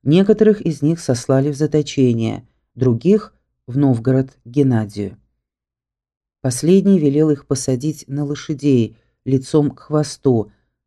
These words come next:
в вывороченном платье, в берестовых остроконечных шлемах,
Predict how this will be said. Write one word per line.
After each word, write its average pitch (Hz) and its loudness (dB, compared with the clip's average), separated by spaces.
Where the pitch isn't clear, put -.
в 127 -6
вывороченном 175 2
платье, 123 -2
в 127 -2
берестовых 139 2
остроконечных 151 -4
шлемах, 139 0